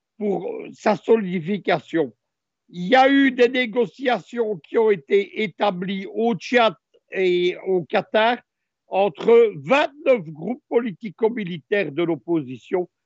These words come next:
c'est-à-dire la plupart de la totalité de l'opposition.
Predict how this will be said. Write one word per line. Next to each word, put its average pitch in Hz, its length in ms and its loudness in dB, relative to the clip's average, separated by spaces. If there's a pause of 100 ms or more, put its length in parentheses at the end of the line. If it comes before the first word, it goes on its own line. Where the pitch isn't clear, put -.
(180)
c'est-à-dire 185 560 2
la 185 80 2
plupart 175 480 -2 (100)
de 202 80 -4
la 170 100 -2
totalité 165 720 -4
de 143 80 -6
l'opposition. 147 760 -2